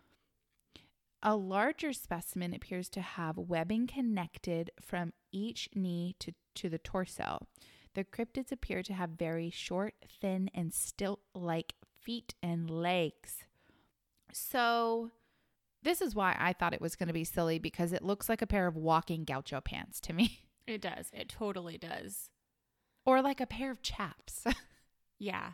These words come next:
Speaker 1: Kind
Speaker 2: The,
Speaker 1: of like
Speaker 2: the
Speaker 1: chaps.
Speaker 2: video is, it is funny
Speaker 1: It's,
Speaker 2: looking.
Speaker 1: it's
Speaker 2: It's so
Speaker 1: silly.
Speaker 2: unusual. But I mean, if you really saw that,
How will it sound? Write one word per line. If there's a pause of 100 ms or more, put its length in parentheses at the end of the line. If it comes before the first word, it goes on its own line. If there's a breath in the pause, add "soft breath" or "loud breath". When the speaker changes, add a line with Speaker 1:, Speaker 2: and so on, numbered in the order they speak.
(100)
Speaker 1:
Kind
Speaker 2:
The,
Speaker 1:
of
like
Speaker 2:
the
Speaker 1:
chaps.
Speaker 2:
video
is, (220)
it
is (440)
funny (380)
Speaker 1:
It's,
Speaker 2:
looking.
Speaker 1:
it's
Speaker 2:
It's (100)
so
Speaker 1:
silly.
Speaker 2:
unusual. (420 loud breath)
But
I
mean,
if
you
really
saw
that,